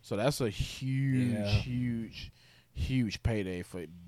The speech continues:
Speaker 1: both
Speaker 2: W-,
Speaker 1: parties,
Speaker 2: when
Speaker 1: you
Speaker 2: is
Speaker 1: know?
Speaker 2: Jake Paul gonna fight somebody his size and his weight?
Speaker 1: He won't if he's smart. He know he can't, he can't get
Speaker 2: You know
Speaker 1: down
Speaker 2: what I'm
Speaker 1: like
Speaker 2: saying? If
Speaker 1: he
Speaker 2: he was to fight somebody his size, his weight, he would probably get K O'd in the first round if he fought somebody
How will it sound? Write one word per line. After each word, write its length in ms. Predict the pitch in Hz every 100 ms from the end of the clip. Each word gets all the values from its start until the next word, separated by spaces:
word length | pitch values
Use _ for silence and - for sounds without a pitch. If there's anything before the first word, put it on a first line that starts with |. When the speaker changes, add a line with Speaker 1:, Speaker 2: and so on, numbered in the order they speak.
| 90
Speaker 1:
both 300 | 104 107 -
Speaker 2:
W-, 160 | 98
Speaker 1:
parties, 180 | 87 85
Speaker 2:
when 100 | 311
Speaker 1:
you 80 | 359
Speaker 2:
is 80 | 233
Speaker 1:
know? 60 | 151
Speaker 2:
Jake 320 | 214 208 -
Paul 320 | 185 190 185
gonna 300 | 147 165 151
fight 400 | - 170 170 127
somebody 580 | - 156 147 139 135 123
his 240 | 143 147 120
size 540 | - 127 131 131 117
and 100 | 113
his 220 | 131 113
weight? 300 | 104 123 110
Speaker 1:
He 120 | 127
won't 340 | 165 123 131 -
if 160 | 113 -
he's 120 | 110
smart. 300 | - 135 -
He 120 | 110 123
know 140 | 127
he 120 | 135
can't, 300 | 131 135 127 90
he 80 | 92
can't 340 | 101 117 120 -
get 160 | 107
Speaker 2:
You 60 | 143 202
know 60 |
Speaker 1:
down 20 |
Speaker 2:
what 60 | 220
I'm 40 | 214
Speaker 1:
like 40 |
Speaker 2:
saying? 320 | 220 220 208 151
If 180 | 160
Speaker 1:
he 80 | 160
Speaker 2:
he 80 | 302
was 200 | 330 294
to 80 | 214
fight 300 | - 202 190
somebody 420 | - 185 170 143
his 260 | 123 185 214
size, 440 | 185 165 160 151 - - -
his 300 | - 202 196
weight, 460 | 151 165 151 135 - - - -
he 180 | 254
would 140 | 320 233
probably 300 | 220 285 214
get 200 | 151 -
K 300 | - 175 151
O'd 200 | 214 151
in 100 | 135
the 60 | 120
first 280 | 170 165
round 220 | 170 165 147
if 160 | 185
he 100 | 202
fought 300 | 170 220 190
somebody 240 | - 185